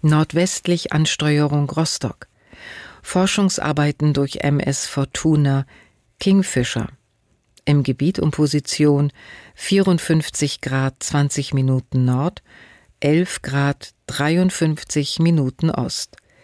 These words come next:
Die Schifffahrt wird gebeten, mit Vorsicht zu navigieren.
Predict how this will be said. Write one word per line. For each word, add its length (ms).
Die 60
Schifffahrt 460
wird 180
gebeten, 460
mit 160
Vorsicht 580
zu 140
navigieren. 680